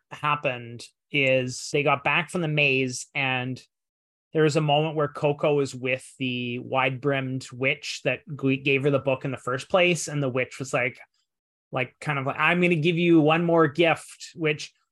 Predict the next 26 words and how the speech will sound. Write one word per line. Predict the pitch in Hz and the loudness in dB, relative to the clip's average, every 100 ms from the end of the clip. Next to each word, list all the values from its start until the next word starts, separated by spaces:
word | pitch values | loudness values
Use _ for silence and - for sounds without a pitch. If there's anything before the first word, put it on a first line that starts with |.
| _ | _
I | 151 214 | 0 2
had | 247 | 2
assumed | - 226 202 170 - _ _ _ _ _ _ _ _ - | 0 0 0 -4 -10 _ _ _ _ _ _ _ _ -12
was | 156 | -6
gonna | 147 170 | -4 -2
give | 147 123 151 | -2 -2 -2
her | 147 160 147 143 | 0 0 2 0
a | 123 | -4
special | - - 156 - 147 131 | -10 -6 -6 -4 -6 -4
wand | 131 160 156 147 135 131 | -2 2 2 0 -4 -8
pen, | - 143 123 120 117 120 - _ _ _ _ _ - | -8 -4 -4 -6 -10 -14 -18 _ _ _ _ _ -2
and | 139 135 131 | 0 2 0
that | 127 - _ | -2 -4 _
she | - 151 | -4 0
would | 139 127 | 0 2
notice, | 143 151 139 | 4 4 2
like, | 135 | 0
"Oh, | 226 262 | 4 6
I've | 170 151 | 6 2
got | 175 | -2
this | 185 - | -4 -6
crazy | 190 190 196 | -2 0 0
wand | 175 190 214 - | 0 0 0 -4
pen | 175 143 139 | -4 -2 -2
now." | 135 131 123 120 _ _ _ | -2 -2 -2 -6 _ _ _
But | 160 147 | 0 0